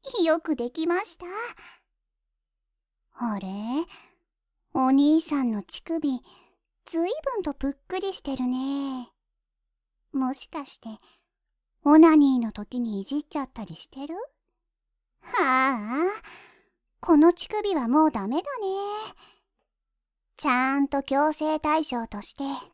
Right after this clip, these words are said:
クしておくから。綺麗なピンク色で、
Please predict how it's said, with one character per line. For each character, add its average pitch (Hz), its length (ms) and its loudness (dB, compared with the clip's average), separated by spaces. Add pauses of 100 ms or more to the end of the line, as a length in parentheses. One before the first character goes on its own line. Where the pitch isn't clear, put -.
(440)
ク 349 120 0
し - 60 -2
て 254 160 -2
お 262 80 0
く 294 140 -8
か 320 160 -4
ら。 269 260 -6 (1200)
綺 285 220 0
麗 277 240 4
な 214 160 -2
ピ 254 260 -2
ン 277 80 -2
ク 277 160 -8
色 294 240 -2
で、 302 120 -4